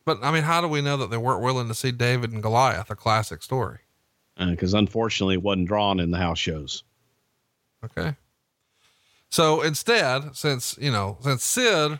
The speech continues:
Speaker 1: was not a suitable worker for Diesel, they call an audible and they call in the, uh, the old hand, Mister Five Stars himself, King Mabel.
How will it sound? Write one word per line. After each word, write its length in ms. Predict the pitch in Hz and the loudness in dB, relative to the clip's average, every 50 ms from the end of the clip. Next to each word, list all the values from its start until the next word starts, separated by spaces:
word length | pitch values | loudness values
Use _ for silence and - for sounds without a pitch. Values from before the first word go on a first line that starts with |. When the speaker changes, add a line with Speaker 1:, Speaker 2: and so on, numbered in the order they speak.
| - _ _ _ | -10 _ _ _
Speaker 1:
was 180 | - 123 117 113 | -4 -4 -2 0
not 220 | 139 147 143 147 | 2 4 4 4
a 60 | 131 123 | 2 0
suitable 680 | - - 196 208 196 170 151 143 139 131 120 - - | 0 2 2 2 2 2 0 2 2 2 0 -2 -4
worker 440 | - 113 139 147 135 - 117 80 98 | 0 2 4 4 4 2 0 -2 -2
for 180 | - - 110 107 | -2 -2 0 0
Diesel, 500 | 107 104 98 95 95 87 71 - 151 - _ _ _ _ _ _ _ _ _ _ - | 0 0 -2 -2 -2 -4 -4 -4 -4 -6 _ _ _ _ _ _ _ _ _ _ -8
they 520 | 113 113 120 131 139 135 143 147 143 131 | -2 0 2 2 2 2 0 0 -2 -4
call 260 | - - 170 160 170 | -4 -2 0 0 2
an 80 | 170 170 | 2 2
audible 540 | 175 180 185 175 143 113 101 80 76 - _ _ - | 2 4 4 2 0 -2 -6 -8 -8 -10 _ _ -6
and 160 | 107 117 110 | -4 -2 -2
they 100 | 110 120 | -2 -2
call 380 | - - 135 135 143 143 135 135 | 0 2 4 4 4 4 4 2
in 400 | 131 127 127 127 127 123 127 - _ _ _ _ _ _ _ _ _ | 2 2 2 2 2 0 -2 -6 _ _ _ _ _ _ _ _ _
the, 400 | - 107 110 107 107 107 104 104 | -6 -4 -2 -2 -2 -2 -4 -2
uh, 280 | 101 101 92 69 69 104 - _ _ _ | -2 0 -2 -2 -4 -8 -10 _ _ _
the 120 | - 107 113 | 0 2 4
old 220 | 127 160 156 123 | 4 4 2 2
hand, 520 | 139 147 143 143 139 135 135 135 135 135 - _ _ _ _ _ _ _ _ _ _ _ _ _ _ _ | 2 2 2 4 4 2 2 0 -2 -4 -8 _ _ _ _ _ _ _ _ _ _ _ _ _ _ _
Mister 280 | 120 139 143 - - 113 | 0 0 0 2 0 0
Five 260 | - - 135 123 123 117 | 2 4 4 4 2 2
Stars 300 | - 123 110 107 104 - | 2 2 2 2 0 -2
himself, 500 | 92 95 - - - 110 98 101 - - | -6 -8 -4 0 0 2 2 0 -2 -2
King 340 | - 170 165 170 160 143 | 0 2 4 4 4 4
Mabel. 460 | 120 113 110 107 92 - - - - | 4 4 2 2 0 -4 -8 -12 -14